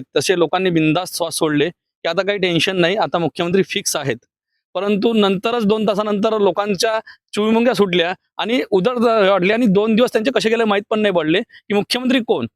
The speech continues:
परंतु कालच रात्री झालेल्या अमित शहा साहेब आणि नरेंद्र मोदी साहेबांच्या मार्गदर्शनामध्ये जी बैठक झाली, अ, ज्यामध्ये, अ, सन्माननीय अजितदादा पवार, अ, देवेंद्रजी फडणवीस आणि एकनाथजी शिंदे हे अमित शहांना भेटले आणि त्यांनी त्याच्यामधून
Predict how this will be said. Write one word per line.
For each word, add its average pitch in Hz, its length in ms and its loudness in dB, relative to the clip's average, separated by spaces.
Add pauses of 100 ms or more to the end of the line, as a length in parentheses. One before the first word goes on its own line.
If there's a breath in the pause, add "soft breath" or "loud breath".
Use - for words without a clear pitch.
(300)
परंतु 202 360 0
कालच 196 380 -4
रात्री 196 380 2
झालेल्या 190 340 2
अमित 170 200 2
शहा 185 280 -2
साहेब 175 280 -4
आणि 180 140 0
नरेंद्र 175 360 2
मोदी 175 200 4
साहेबांच्या 170 500 0
मार्गदर्शनामध्ये 175 640 0
जी 196 120 0
बैठक 165 320 -2
झाली, 139 280 0 (460)
अ, 151 220 0
ज्यामध्ये, 175 520 -2 (280)
अ, 151 260 0
सन्माननीय 170 360 0
अजितदादा 175 340 2
पवार, 175 420 0 (400)
अ, 147 420 0 (140)
देवेंद्रजी 170 380 2
फडणवीस 180 520 0
आणि 165 280 -2
एकनाथजी 185 360 0
शिंदे 170 320 0
हे - 360 -12
अमित 185 160 0
शहांना 190 340 -2
भेटले 185 360 0 (220)
आणि 180 120 -2
त्यांनी 214 220 0
त्याच्यामधून 226 480 2